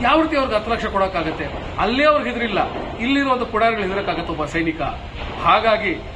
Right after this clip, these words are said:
ಸೈನಿಕ ಆಗಿರುವಂತಹ ನಮ್ಮ ಶಿವಾನಂದ ರೆಡ್ಡಿ ಅವರು ದಿಟ್ಟ ಹೋರಾಟ ಮಾಡ್ತಾ ಲೋಕಾಯುಕ್ತಕ್ಕೆ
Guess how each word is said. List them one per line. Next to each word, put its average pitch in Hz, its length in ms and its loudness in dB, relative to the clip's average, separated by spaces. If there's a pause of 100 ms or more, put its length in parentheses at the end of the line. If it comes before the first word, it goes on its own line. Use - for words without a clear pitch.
(240)
ಸೈನಿಕ 214 340 -2
ಆಗಿರುವಂತಹ 180 760 2
ನಮ್ಮ 165 320 -2 (180)
ಶಿವಾನಂದ 226 300 2
ರೆಡ್ಡಿ 175 200 -2
ಅವರು 175 340 -2 (480)
ದಿಟ್ಟ - 220 0
ಹೋರಾಟ 233 360 2
ಮಾಡ್ತಾ 180 340 0
ಲೋಕಾಯುಕ್ತಕ್ಕೆ 196 840 0